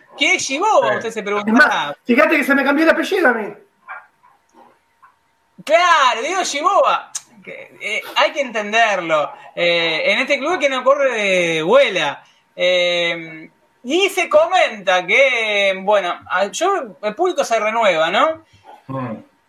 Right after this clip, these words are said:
Speaker 1: Hubo novedades y acercaron, gente del club acercó a la marca.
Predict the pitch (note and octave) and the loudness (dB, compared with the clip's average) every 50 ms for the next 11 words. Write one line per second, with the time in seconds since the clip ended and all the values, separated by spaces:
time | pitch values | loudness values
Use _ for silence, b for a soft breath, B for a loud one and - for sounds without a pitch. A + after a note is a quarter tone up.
0 | _ _ _ _ - E4+ G4 G4+ G4 F4 D4+ C#4 C4 B3 B3 A#3+ C4+ D#4 E4+ D#4 | _ _ _ _ 0 2 2 4 4 4 2 2 4 4 2 2 4 4 4 4
1 | C4 A3+ G3 F#3+ G3 G#3 A3 A#3 B3+ - - A3 G#3+ A#3+ B3 B3 C4 C4 C4 - | 4 4 2 2 0 0 -2 -4 -4 -6 -8 -6 -4 -2 0 2 2 2 2 2
2 | D#4 D4+ E4 - - F#4+ F#4+ E4+ D4 C#4 C4 C4 C4 B3+ B3 A#3 A3 - _ _ | 2 0 2 0 2 2 4 4 4 2 0 -2 -6 -8 -12 -16 -20 -20 _ _
3 | - - - E4 F#4+ F#4+ D#4+ D4+ C#4+ C4+ C4+ B3+ C#4+ E4 F4+ F4 E4 D#4 C#4 B3+ | -8 -4 -2 -2 -2 -2 0 2 2 4 2 0 0 0 0 2 2 2 2 2
4 | A#3+ A#3 - - A#3+ A#3+ A#3+ A#3 C4+ E4 E4 E4+ D#4 D4 B3+ B3 C4+ D4+ D#4 C#4+ | 2 0 0 -2 -4 -4 -2 -2 0 2 4 4 4 4 4 2 2 0 0 0
5 | C4 A#3+ B3+ C4 B3 A#3 G3+ E3 - - E3 D#3 C#3+ C#3 C3+ | 0 0 2 2 2 2 0 -2 -2 -2 0 0 0 -2 -4